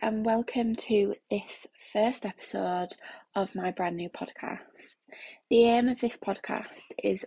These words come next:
for me to just get some more information across to you in a little bit more detail that we might not be able to get across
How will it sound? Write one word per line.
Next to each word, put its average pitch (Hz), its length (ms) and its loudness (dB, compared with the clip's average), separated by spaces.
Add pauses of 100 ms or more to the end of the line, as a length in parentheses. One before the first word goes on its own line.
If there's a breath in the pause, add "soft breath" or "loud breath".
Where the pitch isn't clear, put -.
for 202 100 -4
me 190 240 -2
to 202 140 -4
just 196 180 -10
get - 180 -4
some 196 200 -4
more 190 240 2
information 185 560 -4
across 185 340 -8
to 185 120 -4
you 175 280 -2 (400 loud breath)
in 196 80 -2
a 202 80 2
little 214 220 6
bit 240 160 2
more 240 160 2
detail 185 720 -2 (360 loud breath)
that - 140 2
we 208 120 8
might 196 220 2
not - 220 -4
be 196 160 4
able 185 200 -2
to - 100 -14
get - 260 -6
across - 500 -10